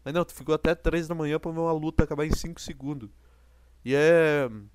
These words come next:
é raramente ter uma, um, uma luta boa assim,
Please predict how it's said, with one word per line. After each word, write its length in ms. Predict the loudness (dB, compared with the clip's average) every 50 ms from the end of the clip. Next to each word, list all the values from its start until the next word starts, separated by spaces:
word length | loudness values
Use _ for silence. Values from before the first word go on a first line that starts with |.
| -20 -20 -20 -20 -8 -2
é 100 | -2 -2
raramente 600 | 2 4 4 4 2 2 -2 -4 -6 -6 -6 -6
ter 100 | -6 -4
uma, 260 | -2 -2 -2 -4 -4
um, 360 | -8 -12 -12 -10 -10 -12 -12 -12
uma 240 | -10 -8 -6 -4 -4
luta 320 | -6 -8 -6 -2 -2 -2
boa 460 | -2 -2 -4 -6 -2 -2 -2 -2 -4 -8 -16 -20 -20 _ -20 -20 _ _ -6
assim, 440 | -4 -2 -2 -2 -4 -6 -6 -8